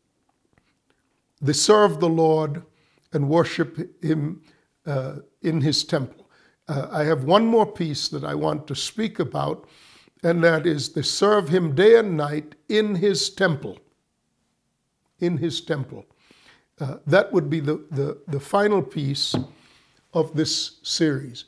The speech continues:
You have to go through tribulation. God will protect you through it. But it's through tribulation that you're delivered into the ranks of a mature son.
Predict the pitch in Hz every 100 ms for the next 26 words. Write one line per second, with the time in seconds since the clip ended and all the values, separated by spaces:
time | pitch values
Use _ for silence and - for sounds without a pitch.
0 | - 185 185 277 233 - - 196 156 180
1 | 180 175 160 151 165 139 143 147 151 147
2 | - 139 123 _ _ _ _ _ _ _
3 | _ _ _ _ _ _ _ 160 165 151
4 | 151 - 143 - 294 302 - 165 139 -
5 | 139 139 - _ - _ _ _ _ _
6 | _ _ _ _ _ _ _ 147 165 165
7 | - - _ _ - 233 254 - 240 202
8 | 208 165 143 - 139 147 214 147 147 -
9 | 156 120 143 147 208 156 180 147 - 220
10 | 160 - 156 175 156 147 143 139 - -
11 | _ _ - 143 147 143 147 - 180 156
12 | 135 139 139 _ - - 139 120